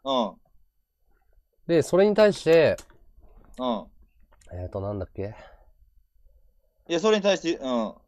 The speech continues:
Speaker 1: すぐに出てこへんやんか。それに対して言ったら、まあ、三千人か分からへんけど、言ったら、フォローしてくれてるみんな全員が来るわけじゃないやんかっていう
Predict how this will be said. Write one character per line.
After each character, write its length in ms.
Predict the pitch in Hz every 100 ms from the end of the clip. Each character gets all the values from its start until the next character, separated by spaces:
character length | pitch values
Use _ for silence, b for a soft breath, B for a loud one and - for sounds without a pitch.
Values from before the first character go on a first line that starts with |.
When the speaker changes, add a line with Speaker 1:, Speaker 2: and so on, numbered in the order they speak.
| _
Speaker 1:
す 120 | -
ぐ 80 | 247
に 80 | 151
出 100 | 190
て 80 | 208
こ 160 | 185
へ 60 | 123
ん 20 |
や 80 | 98
ん 60 |
か。 280 | 101 107 85 _
そ 160 | _ 180
れ 80 | 170
に 60 |
対 140 | 160 147
し 20 |
て 80 | 139
言 60 |
っ 20 | 135
た 100 | 123
ら、 300 | 123 110 - _ _
ま 100 | 131
あ、 40 | 123
三 180 | 139
千 140 | 139 160
人 100 | 131
か 120 | 110
分 100 | 120
か 80 | 139
ら 80 | 117
へ 60 |
ん 40 | 104
け 60 |
ど、 80 | 113
言 100 | 123
っ 20 | 107
た 80 |
ら、 80 | 107
フ 80 | 123
ォ 40 | 135
ロ 60 |
ー 20 | 117
し 20 |
て 80 | 127
く 80 |
れ 80 | 127
て 80 | 127
る 80 | 123
み 160 | 117 131
ん 40 |
な 180 | 123 104
全 220 | 135 147
員 40 |
が 80 | 147 - _
来 100 | -
る 80 | 131
わ 80 | 151
け 60 |
じ 80 | 117
ゃ 20 |
な 100 | 110 120
い 20 |
や 100 | 123
ん 40 |
か 100 | 101
っ 60 | 110
て 100 | 104
い 60 |
う 80 | 98